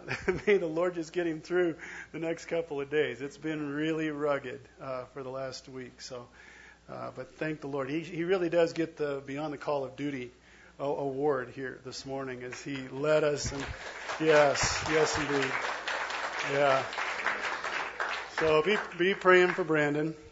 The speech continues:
And, and church family, speaking of prayer, uh, we're about to head into a,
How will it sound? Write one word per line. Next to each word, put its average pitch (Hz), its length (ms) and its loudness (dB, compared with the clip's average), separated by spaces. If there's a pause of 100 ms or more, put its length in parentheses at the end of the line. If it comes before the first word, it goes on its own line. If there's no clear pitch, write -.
(200)
And, 165 440 2 (120)
and 165 180 -4
church 208 220 0
family, 190 320 6
speaking 185 400 0
of 185 120 0
prayer, 139 380 -2 (500)
uh, 143 320 0
we're 180 240 6
about 185 300 4
to 180 80 -2
head 165 240 4
into 151 580 -2
a, 143 300 0